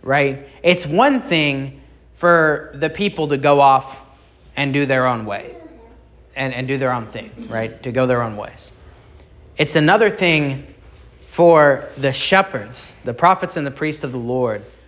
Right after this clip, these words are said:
to lead them astray, right? And that they're gonna be judged more strictly for that, and that that is one of the worst things that happens in the land of Judah. That is contrasted with the promise of the Messiah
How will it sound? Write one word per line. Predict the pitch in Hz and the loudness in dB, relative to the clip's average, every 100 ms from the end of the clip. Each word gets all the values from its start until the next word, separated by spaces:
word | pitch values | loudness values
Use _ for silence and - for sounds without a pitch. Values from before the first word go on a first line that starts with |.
| _ - | _ -10
to | 147 | -8
lead | 120 131 139 131 | -4 -4 -4 -4
them | 123 104 | -6 -8
astray, | - - 92 - - _ _ _ _ _ _ _ _ _ _ | -12 -12 -12 -14 -20 _ _ _ _ _ _ _ _ _ _
right? | 113 117 110 - | -8 -6 -8 -10
And | 123 127 | -8 -6
that | 123 | -2
they're | 147 | 0
gonna | 156 147 | 0 0
be | 139 | -2
judged | 127 139 139 127 | 0 0 0 0
more | 123 113 | -4 -4
strictly | - 151 156 156 | -4 -4 -2 -2
for | 143 143 | -4 -2
that, | 135 135 131 - - - - - _ - | 2 2 2 -6 -20 -20 -20 -20 _ -4
and | 139 131 127 120 113 - 127 | 0 2 0 -4 -8 -10 0
that | 135 123 113 - - | 4 4 0 -6 0
that | 139 139 | 2 4
is | 131 120 - - | 2 0 -6 -6
one | 139 143 | -2 -2
of | 123 | -2
the | 120 | 0
worst | 127 147 147 - | 4 4 2 -2
things | 135 123 | -2 -2
that | 113 | -6
happens | - - 143 139 127 120 - | -6 0 0 0 -4 -6 -6
in | 139 139 | -4 -2
the | 123 | -2
land | 123 117 | -2 -4
of | 117 110 | -6 -8
Judah. | 117 95 92 - - - - - - - | -10 -10 -16 -20 -20 -20 -20 -20 -6 0
That | 180 | 2
is | 180 180 | 0 -4
contrasted | 156 123 - 202 220 214 165 127 | -6 -6 2 2 2 0 -8 -2
with | 135 127 120 - - _ _ _ _ _ - - - - | 0 0 -2 -14 -20 _ _ _ _ _ -20 -20 -20 -10
the | 143 | -8
promise | 139 160 151 139 143 | 0 2 4 2 -2
of | 117 | -4
the | 117 | -6
Messiah | 107 - 95 92 | -6 -4 -4 -6